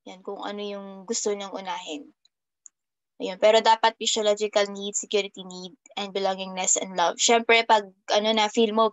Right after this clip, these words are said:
belong ka na, mabuboost yung, ano natin, yung self-esteem natin. Especially, kunyari, kung graduate ka na, tapos meron ka ng, ah,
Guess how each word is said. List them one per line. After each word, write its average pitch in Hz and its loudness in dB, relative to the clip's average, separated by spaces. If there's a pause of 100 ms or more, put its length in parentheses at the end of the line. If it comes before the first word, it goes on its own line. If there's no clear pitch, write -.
belong 202 4
ka 208 2
na, 170 -8 (1120)
mabuboost 240 4
yung, 240 6
ano 226 4
natin, 185 0
yung 220 -2
self-esteem 226 2
natin. 170 -6
Especially, 254 2
kunyari, 240 2
kung 240 -2
graduate 208 0
ka 269 4
na, 226 4 (440)
tapos 202 -2
meron 208 0
ka 202 2
ng, 202 -4 (500)
ah, 202 -2